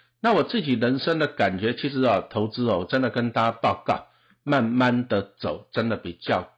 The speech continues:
快啊，慢慢的走，真的比较快。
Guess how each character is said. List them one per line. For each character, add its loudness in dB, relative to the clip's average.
快 -2
啊， -4
慢 2
慢 2
的 0
走， -4
真 -4
的 -2
比 -12
较 -2
快。 -2